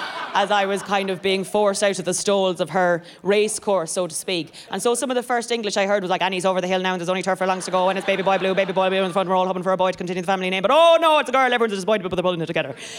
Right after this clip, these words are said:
You know, that's my kind of standard for English. So put your hand up if you don't understand. Um, but this English is my first language, believe it or not. Um, this is, uh, an accent, not an accident, but I am from Ireland.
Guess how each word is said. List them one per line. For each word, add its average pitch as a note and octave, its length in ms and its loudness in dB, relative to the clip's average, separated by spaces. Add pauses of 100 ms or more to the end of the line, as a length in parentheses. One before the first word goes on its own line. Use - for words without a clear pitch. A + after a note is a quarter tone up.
(120)
You G3+ 60 -6
know, A3+ 80 2
that's A#3+ 200 0
my A#3+ 140 0
kind A3 260 0
of G3+ 260 -2 (240)
standard G#3 440 0
for G3 120 -4
English. G3 300 -2
So G3+ 180 0
put G#3+ 180 -4
your F#4 100 0
hand D#4+ 200 0
up C4 80 -4
if G#3 80 -6
you G3 80 -6
don't G3 200 -2
understand. E3+ 560 -4 (340)
Um, G#3 320 0 (180)
but G#3 120 -2
this A#3+ 220 -2
English G#3+ 380 -4
is G#3 140 -2
my F#3 180 -4
first F3 280 -6
language, F3 360 -4
believe E3 220 -8
it E3 80 -14
or E3 60 -10
not. D#3+ 300 -4 (100)
Um, E3 340 -2 (240)
this F3 180 -8
is, E3 360 -8
uh, - 40 -14
an D#3+ 320 -6
accent, F3 480 -8
not E3+ 140 -8
an E3 100 -12
accident, E3 500 -6 (200)
but E3+ 100 0
I F#3 80 4
am F#3 200 0
from F#3 140 -6
Ireland. E3+ 380 0